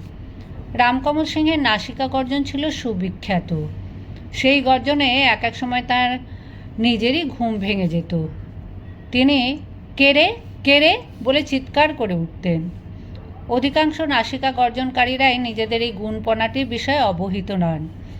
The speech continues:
কিন্তু রামকমল সিংহ জানতেন বলেই তিনি পছন্দ করতেন একাকী শয়ন। অবশ্য যে কটি দিন তিনি স্বগৃহে রাত্রি যাপন করার সময় পেতেন। নবীন কুমার অবশ্য পিতার স্বভাব পায়নি, সে পত্নীর সঙ্গে এক পালঙ্কেই ঘুমোয়।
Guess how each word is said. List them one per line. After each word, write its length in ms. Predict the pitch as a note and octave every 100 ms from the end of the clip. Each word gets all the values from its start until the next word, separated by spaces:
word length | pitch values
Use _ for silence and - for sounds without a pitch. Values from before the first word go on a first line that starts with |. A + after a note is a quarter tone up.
| - -
কিন্তু 280 | A#3+ B3+ C4+
রামকমল 540 | A3+ G#3 G#3 A3+ B3
সিংহ 340 | A#3+ A#3+ A#3 A#3
জানতেন 500 | A3 G#3 G3 A3+ A3+
বলেই 380 | A#3+ A#3 G3+
তিনি 240 | G#3+ G#3+ B3
পছন্দ 440 | A3 A3 - A#3+ A#3+
করতেন 360 | A#3+ A#3+ D#4
একাকী 440 | C#4 - F#3+ F3+ G#3+
শয়ন। 560 | - F#3 E3 D#3+ D#3+ E3+ - - - - -
অবশ্য 560 | A3+ B3 C4 D4+ D#4+ F4 - - - F#3+
যে 160 | B3 B3+
কটি 240 | B3+ C#4+
দিন 220 | C#4+ D4
তিনি 240 | C#4+ C#4 C4+
স্বগৃহে 540 | B3 G#3 G3+ A#3 D4+
রাত্রি 380 | A#3 F#3+ - G3
যাপন 320 | G#3 G#3 A3+
করার 340 | A#3+ G3 F3
সময় 420 | F3+ - F#3+ A3 C#4+
পেতেন। 500 | G#3 E3+ F3 D#3+ D3+ D#3+ - - - - - - A#3+
নবীন 260 | B3 D4+
কুমার 260 | D#4+ E4 E4
অবশ্য 300 | E4 - F4
পিতার 300 | D4 C4+ C#4+
স্বভাব 360 | D4+ D#4+ D#4 D#4+ -
পায়নি, 440 | G3 E3+ D#3+ D#3+ - - - -
সে 200 | - A#3 A#3
পত্নীর 340 | A3 - A3+
সঙ্গে 280 | B3+ A3+ C#4
এক 180 | G#3+ E3+ -
পালঙ্কেই 540 | F3+ F3+ F3+ A3+ D4
ঘুমোয়। 480 | G3+ F#3 E3 D#3